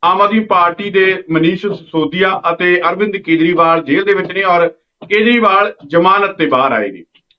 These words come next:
ਔਰ ਜੇਕਰ ਹੁਣ ਆਮ ਆਦਮੀ ਪਾਰਟੀ ਨੂੰ ਤੇ ਸੰਗਠਨ ਨੂੰ ਇਸ ਦੇ ਵਿੱਚ ਦੋਸ਼ੀ ਬਣਾ ਲਿਆ ਜਾਂਦਾ ਹੈ,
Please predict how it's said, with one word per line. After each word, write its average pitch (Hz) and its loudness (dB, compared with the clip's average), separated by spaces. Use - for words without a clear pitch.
ਔਰ 247 2
ਜੇਕਰ 202 2
ਹੁਣ 220 0
ਆਮ 202 2
ਆਦਮੀ 226 2
ਪਾਰਟੀ 185 2
ਨੂੰ 226 -2
ਤੇ 220 0
ਸੰਗਠਨ 190 0
ਨੂੰ 220 -2
ਇਸ 208 2
ਦੇ 214 0
ਵਿੱਚ 208 -4
ਦੋਸ਼ੀ 170 0
ਬਣਾ 165 0
ਲਿਆ 214 2
ਜਾਂਦਾ 175 0
ਹੈ, 101 -6